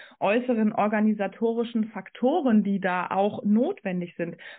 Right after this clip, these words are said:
damit wir am Ende so ein Werk in den Händen halten können, das ist natürlich auch sehr stark männliche Energie. Und gleichzeitig, als ich dann sozusagen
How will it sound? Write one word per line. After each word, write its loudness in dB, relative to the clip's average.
damit 2
wir 0
am -2
Ende 2
so -4
ein -2
Werk -4
in -6
den -4
Händen -4
halten -6
können, -6
das -2
ist 0
natürlich 2
auch -2
sehr 0
stark -4
männliche 0
Energie. 0
Und 2
gleichzeitig, -2
als -2
ich -4
dann 0
sozusagen -4